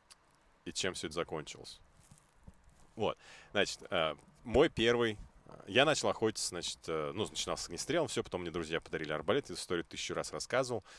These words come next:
Я начал охотиться с арбалетом. У меня не было так-, такого богатого, э, такой, таких знаний, как у Олега. У меня не было,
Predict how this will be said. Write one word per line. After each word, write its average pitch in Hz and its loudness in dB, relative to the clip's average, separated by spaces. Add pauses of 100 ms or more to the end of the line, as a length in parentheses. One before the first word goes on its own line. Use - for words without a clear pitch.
(400)
Я 101 6
начал 110 4
охотиться 98 2
с - -4
арбалетом. 80 -2
У 98 -12
меня 98 -2
не 95 0
было 78 -2 (760)
так-, - 2
такого 92 4
богатого, 73 0
э, 78 -16
такой, 87 0
таких 90 -2
знаний, 82 0
как 80 -4
у 80 -2
Олега. 92 0
У 107 -2
меня 87 -4
не 90 -4
было, 82 -2